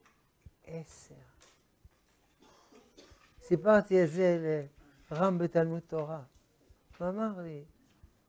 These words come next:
"בתלמודי תורה של החרדים, שתים עשרה".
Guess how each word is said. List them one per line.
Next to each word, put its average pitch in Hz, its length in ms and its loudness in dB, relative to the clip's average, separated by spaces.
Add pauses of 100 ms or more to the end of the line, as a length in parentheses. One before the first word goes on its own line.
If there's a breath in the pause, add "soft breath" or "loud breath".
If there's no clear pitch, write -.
(260)
"בתלמודי 165 680 -2
תורה 185 340 2
של 170 200 -6
החרדים, 160 720 -6 (560)
שתים 254 520 12
עשרה". 160 420 -4